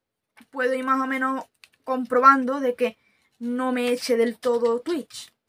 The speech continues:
Porque, claro, el tema es de que yo, al estar utilizando una aplicación externa, que no es,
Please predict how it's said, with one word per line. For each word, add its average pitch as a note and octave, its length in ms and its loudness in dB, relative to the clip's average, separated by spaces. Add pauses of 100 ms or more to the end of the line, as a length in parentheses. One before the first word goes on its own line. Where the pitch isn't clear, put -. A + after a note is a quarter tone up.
(960)
Porque, B3 280 -2
claro, C#4+ 280 6
el A3 120 -2
tema C4+ 340 -2
es D4 60 -6
de C#4 100 -4
que A3+ 160 -2
yo, C4 260 0
al A3+ 200 2
estar A3+ 260 -4
utilizando C4+ 520 -6
una A3+ 140 -4
aplicación B3 560 -6
externa, B3+ 580 -2 (1160)
que A3+ 100 -12
no A#3+ 160 -4
es, C4+ 200 -4